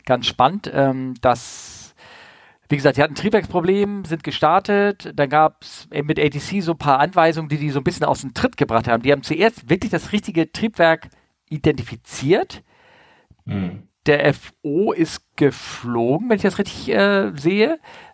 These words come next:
Speaker 1: äh, hat das richtige Triebwerk identifiziert. Dann kam dieser Stress, Stress mit A T C, dann haben sie das verwechselt oder dann vergessen oder irgendwas in der Art, also sind in der Verwirrung,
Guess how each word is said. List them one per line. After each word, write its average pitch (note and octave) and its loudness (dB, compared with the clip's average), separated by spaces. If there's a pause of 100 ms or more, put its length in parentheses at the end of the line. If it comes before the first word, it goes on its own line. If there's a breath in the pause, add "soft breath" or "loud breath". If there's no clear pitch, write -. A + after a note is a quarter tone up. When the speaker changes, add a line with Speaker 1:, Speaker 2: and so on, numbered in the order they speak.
Speaker 1:
äh, - 0
hat D#3 4
das D3+ 0
richtige D#3+ -4
Triebwerk F3 2 (240)
identifiziert. C#3 -2 (640 loud breath)
Dann E3+ 2
kam E3 4
dieser D3+ 2
Stress, - 0
Stress F3+ 0
mit D#3 -6
A C#3 4
T B2+ -4
C, A#3 -4 (220)
dann C3+ 2
haben D#3 4
sie D3+ 2 (720)
das C#3 0
verwechselt D#3 0 (180)
oder A#2+ 2
dann B2 0
vergessen F3 0
oder B2 0
irgendwas B2 0
in - -16
der G#2+ 0
Art, C#3 4
also A#2+ -2
sind C3+ -2
in B2+ -8
der B2 2
Verwirrung, D3 2